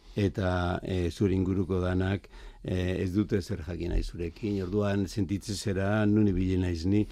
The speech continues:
Eta, claro, gerrak, orain armadak profesional dalako badira, alegia jende pobreak,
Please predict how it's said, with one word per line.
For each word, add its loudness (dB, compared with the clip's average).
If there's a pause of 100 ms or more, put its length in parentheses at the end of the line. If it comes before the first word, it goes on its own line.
(340)
Eta, 2
claro, 6
gerrak, 8
orain 8
armadak 8 (180)
profesional 4
dalako 4
badira, 6
alegia 2
jende 6
pobreak, 2